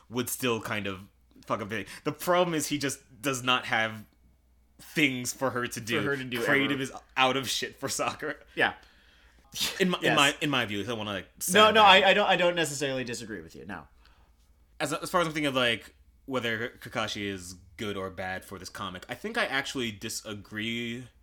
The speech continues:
Speaker 1: with you in that I think the things that are wrong with this don't really,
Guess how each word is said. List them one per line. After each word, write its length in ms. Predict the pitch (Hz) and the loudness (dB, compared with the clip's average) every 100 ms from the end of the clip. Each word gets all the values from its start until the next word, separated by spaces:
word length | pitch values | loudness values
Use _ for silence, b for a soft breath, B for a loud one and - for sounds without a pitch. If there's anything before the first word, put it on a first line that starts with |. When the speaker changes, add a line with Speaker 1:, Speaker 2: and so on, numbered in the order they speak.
| _ _ _ _ _ | _ _ _ _ _
Speaker 1:
with 260 | 139 131 127 | -6 -6 -4
you 180 | 120 117 | -6 -4
in 100 | 110 | -4
that 220 | 107 104 98 | -4 -4 -4
I 160 | 110 | -6
think 460 | 110 - 131 120 - | -6 -8 -6 -6 -6
the 80 | 120 | -10
things 420 | - 113 107 95 | -8 -8 -8 -8
that 320 | 98 95 - - - - _ _ _ _ _ _ - | -6 -6 -8 -16 -20 -20 _ _ _ _ _ _ -6
are 140 | 104 | -4
wrong 260 | 95 98 104 | -2 -4 -4
with 100 | 107 | -6
this 120 | 104 | -8
don't 180 | 107 101 | -8 -12
really, 560 | 107 104 101 95 95 95 | -8 -6 -4 -6 -8 -10